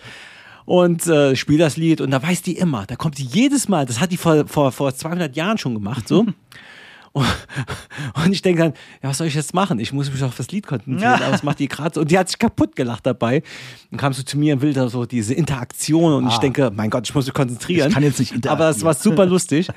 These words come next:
Speaker 2: <laughs>
Speaker 1: Und, ähm, nee, es hat alles gut funktioniert. Wie gesagt, das Inni hat manchmal super genervt.
Speaker 2: Mhm.
Speaker 1: Also super genervt. Aber auch hier gucken wir mal, wir haben schon Ideen, wie wir es in den Griff kriegen. Und auch hier werden wir, äh, Podcast-Folgen machen,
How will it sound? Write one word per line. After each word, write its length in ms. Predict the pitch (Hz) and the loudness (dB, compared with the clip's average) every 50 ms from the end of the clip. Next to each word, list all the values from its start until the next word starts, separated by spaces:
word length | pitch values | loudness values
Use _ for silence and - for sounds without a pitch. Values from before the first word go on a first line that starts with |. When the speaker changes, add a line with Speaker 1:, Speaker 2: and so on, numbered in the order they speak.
| - 139 - - | -8 -10 -8 -8
Speaker 2:
<laughs> 280 | - 135 - - - - | -8 -10 -10 -12 -10 -2
Speaker 1:
Und, 320 | 160 156 165 170 160 160 | 2 2 4 2 2 0
ähm, 420 | 160 160 147 151 147 139 135 131 127 _ _ _ _ _ _ | 0 2 2 2 2 0 -2 -4 -8 _ _ _ _ _ _
nee, 140 | - 147 170 | 0 0 2
es 180 | 175 156 160 - | 2 0 0 0
hat 220 | 185 208 - - | 0 -2 0 0
alles 300 | 160 180 196 208 - - | 0 0 2 2 0 0
gut 160 | - 170 175 | 0 -2 0
funktioniert. 500 | - - 170 143 - 139 131 131 120 - | 0 -2 -4 -2 -2 0 0 0 -2 -2
Wie 80 | - 175 | -4 -4
gesagt, 280 | 151 156 127 135 123 110 | -4 -2 -2 -2 -2 -2
das 100 | 113 110 | -6 -6
Inni 240 | 107 160 180 190 180 156 | -2 0 0 0 0 0
hat 180 | 156 - - | -2 -4 -4
manchmal 240 | 151 151 - 147 131 | -4 -4 -2 -2 -4
super 380 | 113 107 113 180 196 - 139 101 | -2 -2 -4 -4 -2 -2 -4 -4
genervt. 440 | 113 107 101 98 95 113 139 - | -4 -6 -6 -4 -2 -2 -2 0
Speaker 2:
Mhm. 160 | 135 135 131 127 | 2 2 4 4
Speaker 1:
Also 180 | 123 117 117 123 151 | 4 4 2 2 0
super 440 | 143 107 120 - - - - 98 101 | 0 -2 -2 -2 -2 -4 -6 -12 -12
genervt. 560 | - 107 95 92 90 92 123 139 - - - - - - - - - - - - _ | -12 -10 -10 -8 -4 -4 -4 -4 -4 -10 -20 -20 -20 -20 -20 -20 -20 -20 -20 -10 _
Aber 540 | - 143 135 151 147 147 143 135 98 - - _ _ _ _ _ _ _ _ _ _ | -4 -2 0 2 2 2 2 0 -4 -8 -16 _ _ _ _ _ _ _ _ _ _
auch 180 | - 151 - - | 0 0 0 0
hier 280 | - 147 180 208 214 202 | -2 0 2 2 2 2
gucken 320 | - - 190 180 196 185 | 0 -2 0 2 2 4
wir 140 | 180 165 160 | 4 4 4
mal, 260 | 156 156 156 151 147 | 4 4 4 4 2
wir 120 | 131 139 | 2 0
haben 100 | 156 160 | 0 0
schon 160 | 151 - 160 143 | -2 -2 -2 -2
Ideen, 560 | 135 123 117 147 156 160 165 165 165 143 104 - _ _ _ _ _ _ _ _ _ _ _ _ - - | -2 -2 -2 0 0 2 2 0 0 -2 -4 -8 _ _ _ _ _ _ _ _ _ _ _ _ -8 -2
wie 80 | 120 | 0
wir 60 | 135 143 | 0 2
es 60 | 123 | 2
in 60 | 135 | 0
den 80 | 131 113 | 0 0
Griff 220 | - 160 175 - - | 0 -2 -2 -4 -4
kriegen. 320 | - 156 151 151 160 143 - - - - - - | -2 -2 0 0 -2 -4 -6 -10 -18 -20 -20 -10
Und 120 | - 123 131 | -4 -2 -2
auch 140 | 135 120 - | -2 -2 -2
hier 320 | - 143 170 180 175 139 | -2 0 2 2 2 4
werden 300 | 143 139 151 151 143 127 | 2 2 2 2 2 2
wir, 340 | 135 139 135 131 127 117 - | 2 2 2 2 2 0 -2
äh, 200 | - 127 123 120 | -2 -2 -2 -2
Podcast-Folgen 840 | - - - - - - 175 147 - - - 139 131 120 117 113 110 | -2 -2 -4 -6 -6 -6 -6 -6 -6 -4 -2 -2 -2 0 0 -2 -2
machen, 480 | 113 127 - - 196 202 202 175 123 | -2 -4 -2 0 0 0 0 0 -4